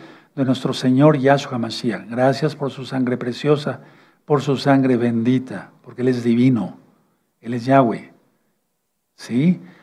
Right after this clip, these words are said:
Ahora, el gozo inclusive se da por fe.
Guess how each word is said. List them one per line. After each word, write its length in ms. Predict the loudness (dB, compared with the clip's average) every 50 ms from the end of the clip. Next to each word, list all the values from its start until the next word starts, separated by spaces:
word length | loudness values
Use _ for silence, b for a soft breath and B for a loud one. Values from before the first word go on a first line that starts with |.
| B B
Ahora, 480 | 0 4 6 6 6 4 2 0 -4 -8 -14 -20 _ _ _ _ _ _ _ _ -20 -20 _ _ _ _ _ _ _
el 240 | 0 2 2 4 6
gozo 640 | 6 8 8 8 6 4 6 8 8 8 6 4 -8 -12 -16 _ _ _ _ _ _ _ _ _ _ _ _ _ _ _ _ _ _ -2
inclusive 880 | 0 2 2 2 2 2 0 0 0 4 6 8 8 8 8 6 6 4 0 -14 -18 _ _ _ _ -18
se 260 | -12 -4 0 0 2
da 280 | 4 4 2 2 0
por 240 | -2 -2 0 -2 -4
fe. 420 | -6 -2 -2 -2 -2 -2 -6 -16